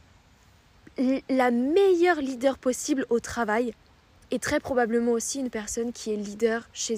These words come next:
elle. Leader de, donc c'est à, leader, c'est-à-dire maître, guide de son caractère, de, de sa personnalité, de ses habitudes, de ses engagements, maître de tout cela. Dans, voilà, dans une, dans une,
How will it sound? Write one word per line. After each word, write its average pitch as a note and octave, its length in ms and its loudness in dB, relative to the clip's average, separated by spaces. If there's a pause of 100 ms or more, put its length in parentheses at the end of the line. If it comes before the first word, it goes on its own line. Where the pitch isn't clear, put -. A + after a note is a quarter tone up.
elle. F#3+ 140 -6 (420)
Leader B3+ 400 4
de, G#3+ 240 -2
donc G#3+ 180 -2
c'est - 180 -2
à, A3 100 0 (100)
leader, A#3 340 0
c'est-à-dire A3 560 -2
maître, A3+ 460 -4
guide A3 360 0 (460)
de A#3+ 60 -2
son B3 180 -2
caractère, B3 580 0 (800)
de, A3+ 220 -2
de A3+ 140 -4
sa A#3+ 180 -2
personnalité, A3+ 800 -2 (320)
de A#3+ 240 -4
ses A3 300 -4
habitudes, A#3 640 0
de G#3 160 -2
ses G#3+ 260 -2
engagements, A#3 540 0 (280)
maître E4 340 0
de B3 100 -2
tout - 180 -6
cela. C#4 300 -4 (880)
Dans, C#4+ 280 4 (160)
voilà, C4+ 260 0
dans G#3+ 140 -2
une, A3 240 -6 (420)
dans B3 160 -2
une, A3+ 640 -2